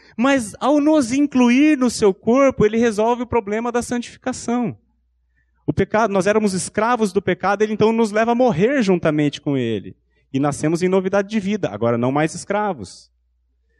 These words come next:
O pecado não tem mais domínio sobre nós. Porque agora nós temos uma nova vida.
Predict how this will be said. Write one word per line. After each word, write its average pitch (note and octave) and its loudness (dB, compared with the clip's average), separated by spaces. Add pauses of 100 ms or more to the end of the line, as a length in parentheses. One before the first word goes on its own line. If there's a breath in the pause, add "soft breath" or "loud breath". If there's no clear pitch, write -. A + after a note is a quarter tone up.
(180)
O C3+ 0
pecado F3 -2
não F#3+ 2
tem F#3+ 0
mais F#3+ -2
domínio A3+ 0
sobre E3 -2
nós. - -6 (2000)
Porque D3 0
agora D#3 2
nós E3+ -2
temos F#3+ 0
uma E3+ 0
nova A#2+ -2
vida. G3 -4